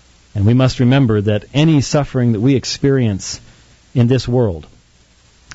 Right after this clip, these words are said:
any suffering that we encounter from our fellow man now, is nothing in comparison to the glory that awaits us. And so really,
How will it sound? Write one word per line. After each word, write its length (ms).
any 200
suffering 580
that 120
we 240
encounter 720
from 260
our 140
fellow 300
man 280
now, 360
is 220
nothing 500
in 120
comparison 800
to 80
the 100
glory 380
that 120
awaits 320
us. 280
And 120
so 160
really, 420